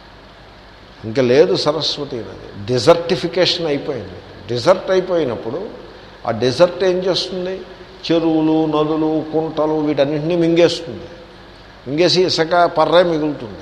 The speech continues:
అలా డిజర్టిఫికేషన్లో సరస్వతి నది లేకుండా అయిపోయింది.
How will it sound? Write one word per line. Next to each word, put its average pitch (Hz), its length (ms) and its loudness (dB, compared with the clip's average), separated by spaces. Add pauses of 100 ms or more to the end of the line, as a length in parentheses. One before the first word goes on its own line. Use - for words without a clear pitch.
(1200)
అలా 156 140 6
డిజర్టిఫికేషన్లో 160 1200 -2
సరస్వతి 156 680 -4
నది 180 200 -4
లేకుండా 175 380 0
అయిపోయింది. 139 400 -2